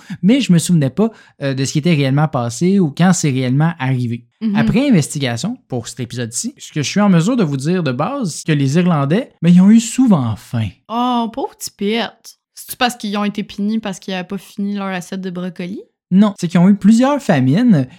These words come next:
Speaker 1: Par contre, avant d'y arriver, laissez-moi vous parler du contexte historique, euh, tel un bon épisode des pires moments de l'histoire,
Speaker 2: C'est ça que
Speaker 1: là.
Speaker 2: j'allais faire, j'allais
Speaker 1: Euh.
Speaker 2: faire contexte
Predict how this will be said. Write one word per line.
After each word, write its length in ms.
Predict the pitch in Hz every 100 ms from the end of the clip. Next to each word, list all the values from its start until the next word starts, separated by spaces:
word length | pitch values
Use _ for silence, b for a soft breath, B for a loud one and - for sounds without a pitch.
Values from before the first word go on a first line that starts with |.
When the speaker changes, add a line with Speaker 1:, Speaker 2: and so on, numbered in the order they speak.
| B
Speaker 1:
Par 140 | 151
contre, 220 | - 233 156
avant 220 | 175 269
d'y 120 | 208
arriver, 320 | 165 143 196
laissez-moi 460 | 185 196 185 175 226
vous 100 | 185
parler 340 | 151 139 170
du 280 | 156 175 202
contexte 600 | 220 208 190 208 - - -
historique, 560 | 185 170 131 165 -
euh, 140 | 120 117
tel 260 | 165 185
un 120 | 139
bon 220 | 127 139 139
épisode 380 | 127 127 139
des 280 | 120 120 120
pires 200 | 120 143
moments 220 | 135 127 143
de 60 |
l'histoire, 360 | 123 - 139 156
Speaker 2:
C'est 60 | 285
ça 40 |
que 40 | 302
Speaker 1:
là. 140 | 285 240
Speaker 2:
j'allais 160 | 214
faire, 240 | 233 269 -
j'allais 180 | 202 180
Speaker 1:
Euh. 20 | 180
Speaker 2:
faire 320 | 165 160 -
contexte 880 | 254 254 - 196 170 165 - -